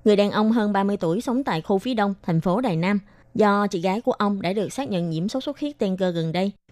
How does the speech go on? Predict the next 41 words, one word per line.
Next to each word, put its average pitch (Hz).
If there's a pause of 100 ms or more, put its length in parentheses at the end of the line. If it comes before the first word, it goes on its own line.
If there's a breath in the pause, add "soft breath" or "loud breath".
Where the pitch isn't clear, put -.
thì 233
ông 226
phát 294
hiện 180
mình 170
cũng 175
đã 202
xuất 285
hiện 165
các 247
triệu 160
chứng 190
liên 208
quan. 196 (300)
Ông 220
cũng 208
đã 226
chủ 190
động 175
đến 196
phòng 170
y 170
tế 185
để 170
xét 262
nghiệm 165
và 170
kiểm 165
tra, 202 (400)
và 196
được 196
xác 294
nhận 185
đây 170
là 175
ca 190
nhiễm 185
tập 226
thể 180
gia 202
đình. 170